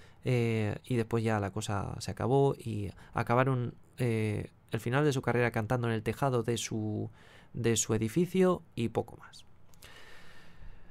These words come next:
Vale, incluso hay una anécdota que cuenta que, eh, creo que John fue el que tocó el teclado con el codo, y, pero como no se oía nada, pues nadie se enteró y nadie le dijo, "Oye, ¿qué estás haciendo? Que estás tocando otra música".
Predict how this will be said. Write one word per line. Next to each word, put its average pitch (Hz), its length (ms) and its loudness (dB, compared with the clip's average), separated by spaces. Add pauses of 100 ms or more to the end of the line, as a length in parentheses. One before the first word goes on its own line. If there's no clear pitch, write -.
(200)
Vale, 135 320 6
incluso 123 320 4
hay 131 140 8
una 143 140 6
anécdota 139 720 2
que 117 180 -2
cuenta 127 580 2
que, 117 560 2
eh, 104 240 -4
creo 113 200 0
que 110 160 2
John 120 280 2
fue 127 380 2
el 117 140 -2
que 110 100 0
tocó - 260 0
el 117 80 2
teclado 113 400 2
con 110 120 0
el 104 120 -2
codo, 147 640 4
y, 113 200 0
pero 101 140 0
como 110 160 -2
no 113 100 -2
se 123 100 0
oía 117 160 2
nada, 123 200 2
pues 117 140 0
nadie 110 200 2
se 117 80 0
enteró 117 360 6
y 120 60 0
nadie 110 420 2
le 107 100 2
dijo, 110 220 0
"Oye, 147 260 4
¿qué - 80 -2
estás 151 200 0
haciendo? 156 340 4
Que 113 60 2
estás 117 180 -2
tocando 131 280 0
otra 143 140 0
música". - 440 -2